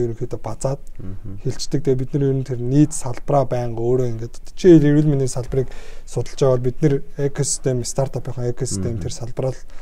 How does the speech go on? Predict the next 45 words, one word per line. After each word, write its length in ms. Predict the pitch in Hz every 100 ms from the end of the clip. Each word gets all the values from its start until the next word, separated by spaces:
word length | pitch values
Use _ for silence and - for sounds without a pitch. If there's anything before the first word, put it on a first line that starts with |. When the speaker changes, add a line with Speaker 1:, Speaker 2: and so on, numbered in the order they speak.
| - -
Speaker 1:
судлаад 480 | - - 120 - 131 127
байж 160 | 117 -
байгаа 160 | 104
байхгүй. 260 | - - 123
Speaker 2:
Мгм. 360 | - - - - - - 139
Speaker 1:
Тэр 40 | 131
тэрэн 200 | 135 151
дээр 100 | 160 135
явж 160 | 123
байгаа 160 | 147 127
бүх 240 | 139 131
юмнуудаа 320 | 123 120 120 117
ингээд 240 | 117 113 -
тайлагнаал 480 | 117 117 113 110
хэлээл 340 | 123 113 113 117
ингэж 100 | 113 -
юм 80 | 117
сонирхох, 560 | - 117 117 - -
сонирхох 560 | - - 123 123 120 139
юм 160 | 123 117
бол 80 |
холбогдоод 480 | - 120 - - 120
ингээд, 320 | 117 113 113
ингээд 200 | 117 117 - - - -
тэгээ 160 | 127 120
дараагийн 320 | 120 131 127
үйл 240 | 123 120
ажиллагаа 320 | 113 127 120
энд 120 | 120 117
болно 400 | 113 123 113 113 - - - - - 123
гэд 100 | 113
ингээд 220 | 113 107 - - -
явж 240 | 113 117 -
л 40 | 120
байгаа 120 | 123 113
л 60 |
да. 80 | 135
Speaker 2:
Мгм. 80 | 135
Speaker 1:
Тэгэхээр 240 | 101 143
яг 100 | 123 123
миний 400 | 123 131 147 185
бодлоор 320 | 165 160 139
бол 80 | 131
юу 80 |
гэж 100 | 127